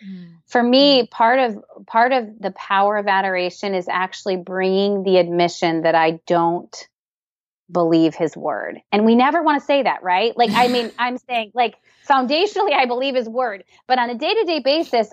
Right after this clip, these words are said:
Speaker 2: I, if I'm really honest with myself, there are truths in his word that are really hard for me to believe.
Speaker 1: Mm-hmm.
Speaker 2: And
Speaker 1: Yeah.
Speaker 2: so bringing that level of honesty to God, saying, "God, I am really wrestling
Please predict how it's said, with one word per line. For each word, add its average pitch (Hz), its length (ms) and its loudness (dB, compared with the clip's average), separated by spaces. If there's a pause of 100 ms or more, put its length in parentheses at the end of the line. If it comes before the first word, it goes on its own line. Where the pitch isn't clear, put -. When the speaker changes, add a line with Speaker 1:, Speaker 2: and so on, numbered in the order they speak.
Speaker 2:
I, 311 300 2 (280)
if 254 160 -2
I'm 254 240 -4
really 294 480 0
honest 302 380 -2
with 240 120 -4
myself, 202 480 -2
there 196 160 2
are 190 220 -6
truths 320 560 0
in 240 140 -2
his 233 180 -4
word 226 340 0
that 202 100 2
are 180 140 0
really 240 500 2
hard 233 300 -2
for 208 120 -8
me 196 140 -4
to 208 80 -2
believe. 214 500 -2
Speaker 1:
Mm-hmm. 156 400 -20 (440)
Speaker 2:
And 233 140 2
Speaker 1:
Yeah. 226 60 -4
Speaker 2:
so 233 480 2
bringing 262 640 0
that 226 340 0
level 226 300 2
of 202 100 0 (100)
honesty 226 560 -2
to - 140 -4
God, 190 440 2
saying, 190 340 -4
"God, 202 340 2
I 233 160 0
am 226 140 -2
really 202 380 -2
wrestling 190 920 -4